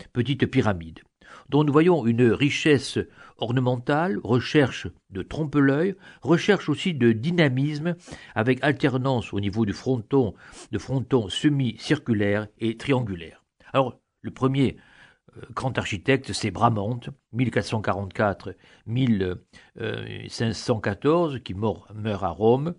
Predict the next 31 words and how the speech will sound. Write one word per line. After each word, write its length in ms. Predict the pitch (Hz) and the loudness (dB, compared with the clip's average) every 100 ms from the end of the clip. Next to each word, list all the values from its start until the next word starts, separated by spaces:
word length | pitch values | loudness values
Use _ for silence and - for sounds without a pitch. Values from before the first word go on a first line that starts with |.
| - - - | -14 -20 -12
C'est 160 | - 139 | 2 4
le 80 | 120 | 6
maître 400 | 135 143 143 - _ _ | 4 4 0 -10 _ _
de 80 | 117 | -4
l'architecture 680 | 110 - - 113 - 156 107 | -4 -4 -4 -6 -2 0 0
de 100 | 101 | 0
la 100 | 104 | 0
Renaissance, 560 | 120 107 - 117 147 | 0 -2 -2 -2 -2
de 80 | 104 | -4
la 140 | 95 - | -6 -2
haute 220 | 147 113 | -2 -2
Renaissance, 640 | 98 92 - 110 135 165 | -4 -4 -4 -4 -4 -4
c'est 80 | - | -4
un 40 | 107 | -2
homme 160 | 104 | -2
du 100 | 95 | -2
Nord. 300 | 101 131 - _ _ - - - | -2 -2 -4 _ _ -20 -20 -12
Formation 460 | - 123 131 143 131 | -6 -2 -2 0 0
de 80 | 117 | 0
peintre, 420 | 127 139 165 - - _ _ _ | 0 0 -2 -12 -20 _ _ _
attiré 380 | 135 143 170 170 | -10 -4 0 0
par 140 | 165 113 | 2 -2
la 80 | |
géométrie, 580 | 101 117 107 - 123 165 - - _ _ _ _ _ _ _ - | 0 0 -2 -4 -6 -6 -10 -20 _ _ _ _ _ _ _ -16
il 120 | 120 | -12
travaille 500 | 120 135 147 131 104 - _ - _ | -4 -2 0 0 -2 -8 _ -20 _
pour 120 | 123 | -2
le 140 | 117 107 | 0 0
duc 300 | 117 143 - | -2 -4 -4
de 80 | 110 | -4
Milan 520 | 123 117 101 117 | -2 0 0 0